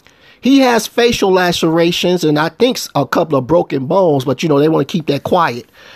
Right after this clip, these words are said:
They, you know, Houston Rockets organization are keeping it in-house. But, um, hi-, his teammate got fined fifty thousand dollars, so you know what's gonna happen to Sterling Brown.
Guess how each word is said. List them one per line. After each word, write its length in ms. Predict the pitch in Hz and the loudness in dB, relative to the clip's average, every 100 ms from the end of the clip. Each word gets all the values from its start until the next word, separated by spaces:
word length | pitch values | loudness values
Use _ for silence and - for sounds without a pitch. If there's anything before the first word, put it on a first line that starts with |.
| - | -4
They, 120 | 147 | 0
you 60 | 160 | 2
know, 200 | 156 135 | 2 0
Houston 360 | - 220 214 180 | 0 0 2 2
Rockets 300 | 190 185 165 | 0 0 -2
organization 380 | 151 151 147 | -2 -4 -6
are 40 | 127 | -6
keeping 260 | 196 156 | -4 -2
it 80 | 143 165 | -2 0
in-house. 600 | 175 160 - - - - _ _ _ - - - - | 0 0 -4 -10 -14 -14 _ _ _ -20 -20 -20 -2
But, 180 | 156 156 | 2 4
um, 340 | 151 139 131 _ _ _ _ _ _ - | 4 2 -2 _ _ _ _ _ _ -10
hi-, 140 | 190 - _ _ | -10 -10 _ _
his 220 | - 175 - | 0 0 2
teammate 500 | 254 311 247 202 180 | 0 2 2 0 0
got 180 | 175 | -4
fined 320 | - 185 175 - | -2 -2 -2 0
fifty 260 | 202 190 | -2 -2
thousand 460 | - 180 170 156 147 | -8 -6 -4 -4 -2
dollars, 360 | 170 139 131 | -2 -2 -4
so 200 | - 160 | 0 0
you 180 | 156 170 | 0 -2
know 420 | 165 233 269 302 | -2 2 2 2
what's 220 | 262 202 - | 2 0 0
gonna 240 | 170 165 | -2 -2
happen 320 | 180 170 151 | -2 -2 -2
to 60 | 139 | -2
Sterling 600 | - 185 175 156 131 127 | 0 2 4 4 0 -2
Brown. 600 | 151 202 147 131 143 | -2 -2 -2 -6 -8